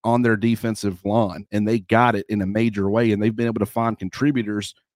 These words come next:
And like I said, that's, it's kind of the off-ball linebackers and the defensive line working in unison where it's, you know, th-, they're a tandem, and it's the defensive line two-gapping, keeping, you know, those, uh, off-ball linebackers free.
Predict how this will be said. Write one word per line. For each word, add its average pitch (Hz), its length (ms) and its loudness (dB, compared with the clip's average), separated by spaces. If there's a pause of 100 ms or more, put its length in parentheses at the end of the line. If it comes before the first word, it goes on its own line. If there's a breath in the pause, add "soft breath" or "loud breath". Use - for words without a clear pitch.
(240)
And 123 100 2
like 135 200 0
I 120 80 4
said, 127 220 0
that's, 117 280 -2
it's 117 260 0
kind 143 180 0
of 135 100 0
the 120 100 4
off-ball 123 420 2
linebackers 117 680 -2
and 107 100 0
the 101 40 -2
defensive 113 520 0
line 113 240 2
working 110 360 -2
in 101 120 -2
unison 120 560 -2
where 110 140 4
it's, - 260 -2
you 113 100 -4
know, 98 140 -2
th-, - 160 -4
they're 120 140 0
a 113 40 -2
tandem, 123 520 -4 (160)
and 110 180 -2
it's 107 220 -4
the 110 140 -4
defensive 120 580 0
line 117 420 -2
two-gapping, 123 680 0
keeping, 123 480 -2 (480)
you 131 80 4
know, 123 160 4
those, 120 280 2
uh, 120 240 2
off-ball 123 380 -2
linebackers 117 580 -2
free. 117 460 -2